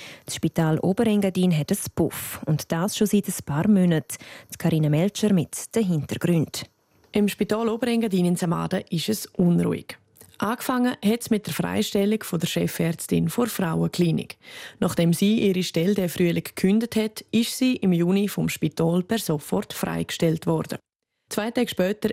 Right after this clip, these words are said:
Speaker 2: hat sie einen offenen Brief geschrieben. Der ist in der Engadiner Post veröffentlicht worden. Unter anderem schreibt sie dort:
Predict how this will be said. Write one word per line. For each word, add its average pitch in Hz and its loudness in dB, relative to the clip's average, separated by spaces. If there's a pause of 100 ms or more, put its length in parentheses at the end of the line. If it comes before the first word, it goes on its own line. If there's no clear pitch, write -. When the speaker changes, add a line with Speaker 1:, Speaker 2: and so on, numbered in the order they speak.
Speaker 2:
hat 170 2
sie 175 2
einen 180 2
offenen 190 0
Brief 165 -2
geschrieben. - -6 (240)
Der 180 2
ist 202 0
in 233 4
der 214 2
Engadiner 180 2
Post - -6
veröffentlicht 156 -2
worden. 151 -2 (320)
Unter 156 2
anderem 202 2
schreibt 214 -2
sie 214 4
dort: 202 -4